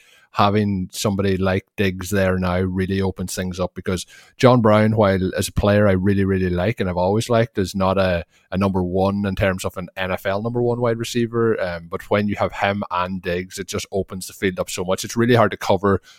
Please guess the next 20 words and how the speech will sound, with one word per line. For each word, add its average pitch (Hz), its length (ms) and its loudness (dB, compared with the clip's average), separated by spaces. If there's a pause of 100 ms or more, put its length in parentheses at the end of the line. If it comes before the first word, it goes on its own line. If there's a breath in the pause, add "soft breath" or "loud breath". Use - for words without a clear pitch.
(120 soft breath)
both 104 240 2
of 104 80 2
those 110 200 4
guys 104 240 4
at 95 60 -12
the - 60 -16
same 98 260 0
time. 101 320 2
And 95 160 -2 (320 loud breath)
then 101 340 2 (200)
Cole 104 260 6
Beasley, 101 420 4
who 92 320 2
may 123 180 2
not 113 160 4
always 101 280 4
be - 80 -4
fantasy 120 460 0
relevant, 135 560 2
can, 98 300 -2